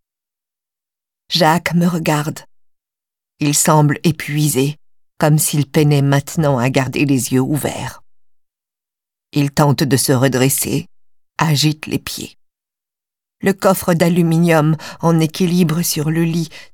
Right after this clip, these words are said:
tombe sur le parquet en un vacarme assourdissant. Jacques cligne à peine des paupières. À l'inverse, le bruit aigu résonne dans ma tête comme un écho qui se diffuse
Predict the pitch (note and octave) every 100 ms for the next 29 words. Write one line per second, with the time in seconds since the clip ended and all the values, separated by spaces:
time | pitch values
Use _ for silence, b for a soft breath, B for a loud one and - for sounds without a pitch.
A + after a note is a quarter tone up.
0 | - E3 D3 C#3 D3+ - - C3+ - C#3
1 | - - C3 - B - D3 D3 C3+ C#3+
2 | - D3 C3 A#2+ - D3 - - A#2 C3
3 | - - F#3 - - - _ _ _ _
4 | _ _ _ _ _ _ _ _ F3+ D3
5 | C3+ - - - D#3+ D#3 D3 B2+ D3+ B2+
6 | B2 - A2+ - - - - - _ _
7 | _ _ _ _ _ _ _ _ C#3+ B2+
8 | C3 B2+ C3+ - - C3 B B - -
9 | D3 C#3+ D#3+ C#3+ D#3 C#3+ C#3+ D3+ D3 C#3
10 | C#3+ D#3 - C#3+ C#3 - C3+ C3+ D3 D3+
11 | - B2 C#3 - D3 C#3+ C#3 D3 - E3
12 | D#3+